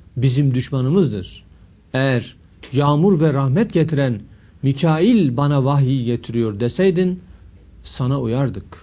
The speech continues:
Bunun üzerine Cenab-ı Hak, "İşte de ki kim Cebrail'e düşman ise şunu iyi bilsin ki o Kur'an'ı senin kalbine Allah'ın emriyle indirmiştir." mealindeki ayet de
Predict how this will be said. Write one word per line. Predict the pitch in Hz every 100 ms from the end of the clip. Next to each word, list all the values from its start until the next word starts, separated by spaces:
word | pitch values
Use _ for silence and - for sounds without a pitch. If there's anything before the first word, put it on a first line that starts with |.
| - - - - - -
Bunun | 135 160
üzerine | 113 113 104 127 160 143
Cenab-ı | 127 113 104
Hak, | 117 151 - - - - - -
"İşte | - - 123 127 127
de | 131 127
ki | 147 165 208 - - - -
kim | - 220 208 156 120
Cebrail'e | 143 120 135 131 127 113
düşman | 117 - 143
ise | 170 - 170 170 - - -
şunu | - - 147 165
iyi | 135 120
bilsin | 117 107 151 147
ki | 151 147 147 - - - - -
o | 139 151 143
Kur'an'ı | - 135 123 117 120 110
senin | - 123 160 160
kalbine | 127 113 107 110 135 143 139 - - -
Allah'ın | 117 117 117 123 110 107
emriyle | 110 107 135 117 120 123 - -
indirmiştir." | 127 107 107 147 135 120
mealindeki | 107 107 104 101 101 95 139 147 143 - - - -
ayet | 127 104 120 131 -
de | 127